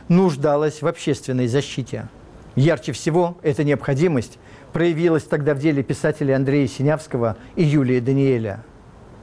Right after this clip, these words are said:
Они под псевдонимами публиковали свои произведения на Западе. Когда всё открылось, их судили за антисоветскую агитацию и пропаганду.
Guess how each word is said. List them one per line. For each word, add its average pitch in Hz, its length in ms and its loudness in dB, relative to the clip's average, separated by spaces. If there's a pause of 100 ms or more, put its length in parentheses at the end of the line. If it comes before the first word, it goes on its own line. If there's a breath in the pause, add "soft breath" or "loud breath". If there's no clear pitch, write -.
(240 loud breath)
Они 185 300 0
под 170 240 -4
псевдонимами 147 840 0 (260 loud breath)
публиковали 156 680 2
свои 156 260 0
произведения 151 600 0
на 156 100 2
Западе. 113 480 -4 (1000 loud breath)
Когда 170 320 -2
всё - 220 -2
открылось, 165 640 0 (280 loud breath)
их 185 160 4
судили 175 460 4
за 156 160 2
антисоветскую 147 680 0
агитацию 143 500 0
и - 20 -4
пропаганду. 127 720 -2